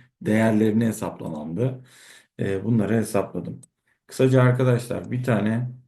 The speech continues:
frame sorusu, bir tane eksen, e, shear moment diagram sorusu, bir tane yüzde doksan buna benzeyen ya da T shape, I shape, U shape gibi,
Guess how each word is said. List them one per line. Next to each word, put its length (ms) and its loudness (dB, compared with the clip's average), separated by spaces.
frame 340 2
sorusu, 720 -2
bir 360 -6
tane 600 0
eksen, 600 -2
e, 320 -4
shear 280 0
moment 420 2
diagram 460 2
sorusu, 680 -6
bir 220 0
tane 580 2
yüzde 320 0
doksan 440 -2
buna 200 2
benzeyen 400 -2
ya 220 -4
da 140 -2
T 240 0
shape, 480 -2
I 40 -4
shape, 300 -2
U 160 2
shape 260 0
gibi, 380 -2